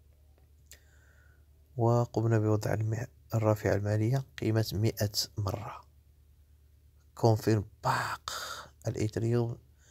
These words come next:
سنقوم بفعلها له في يوم ما. انظر، الإيثريوم يرتفع، السوق الآن ينتعش لأن يوم الاثنين، وهذا هو أهم ما في الفيلم،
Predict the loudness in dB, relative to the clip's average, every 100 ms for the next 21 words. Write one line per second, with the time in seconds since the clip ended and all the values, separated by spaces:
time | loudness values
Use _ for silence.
0 | -20 -20 _ -8 0 2 2 2 2 0
1 | -4 -2 -2 0 0 0 -2 -2 -4 -6
2 | -2 0 0 -2 -6 -6 -6 -4 -2 -4
3 | -6 _ _ _ _ _ _ _ _ _
4 | _ _ _ _ _ -20 -20 -20 -20 -18
5 | -8 -4 -4 0 0 0 0 -2 -2 -4
6 | -2 -4 -6 -14 _ -20 _ _ _ _
7 | _ _ -20 _ _ _ _ _ _ _
8 | _ _ -20 _ _ -4 2 4 2 0
9 | -2 0 0 0 -2 -2 -2 -4 -2 0
10 | 0 0 -2 -8 -6 0 0 0 -8 -20
11 | -20 _ _ _ _ _ -2 2 4 4
12 | 2 -2 -2 0 0 0 0 -2 -4 -4
13 | -6 -8 -2 -2 -2